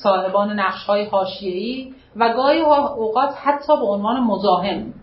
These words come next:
تلقی بشن. بنا-، و ضمن اینکه افعال عاطفی رو هم شما از دایره افعال، ام، اخلاقی چیکار می‌کنید؟ خارجی می-، خارج می‌کنید و این خب بالاخره قابل قبول نیست،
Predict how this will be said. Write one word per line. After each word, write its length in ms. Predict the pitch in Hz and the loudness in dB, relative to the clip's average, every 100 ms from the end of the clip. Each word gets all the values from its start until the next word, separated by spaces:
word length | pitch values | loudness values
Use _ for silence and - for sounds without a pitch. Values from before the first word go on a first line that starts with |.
| - - - - | -20 -20 -20 -2
تلقی 420 | 185 175 175 175 | 0 0 -2 -6
بشن. 340 | 156 165 147 - - - _ - - - - - 214 | -8 -8 -10 -10 -20 -20 _ -20 -20 -20 -20 -16 -2
بنا-، 360 | 247 254 240 220 | 2 2 0 2
و 280 | 277 277 233 | 2 2 0
ضمن 200 | 302 359 | 2 2
اینکه 260 | 359 359 339 - | 0 2 2 4
افعال 600 | 220 220 - 214 208 202 202 196 196 | 2 0 -4 -2 0 0 0 0 4
عاطفی 600 | 214 220 214 214 214 302 | 4 4 2 -4 -2 0
رو 80 | 339 | 0
هم 200 | 302 320 311 | 2 0 -2
شما 220 | 233 269 | -2 0
از 160 | 269 214 | 0 0
دایره 280 | 208 190 185 | 0 0 0
افعال، 340 | 180 190 170 175 | -2 -2 -4 -4
ام، 920 | 175 - - - 190 180 180 175 160 170 - | -4 -4 -6 -8 -8 -10 -10 -12 -14 -14 -6
اخلاقی 440 | 196 - 202 190 247 | -6 -2 0 0 -2
چیکار 340 | - 247 294 | -4 2 4
می‌کنید؟ 480 | 320 294 233 220 208 | 4 0 -2 -2 -4
خارجی 420 | - 180 165 262 | -4 -2 -2 0
می-، 160 | 254 185 | 0 -2
خارج 460 | - 202 202 254 | -2 2 4 2
می‌کنید 380 | 202 180 180 170 | -2 -4 -6 -2
و 20 | |
این 140 | 196 208 | -2 -2
خب 120 | 240 | -2
بالاخره 680 | 214 196 180 185 196 208 - - - - - 196 175 180 - - | 0 0 0 2 2 2 -4 -16 -20 -20 -14 -12 -10 -12 -14 -4
قابل 440 | 190 185 185 180 180 | 2 2 2 0 0
قبول 380 | 170 175 226 269 | 0 0 0 0
نیست، 360 | 339 302 151 | 2 2 -2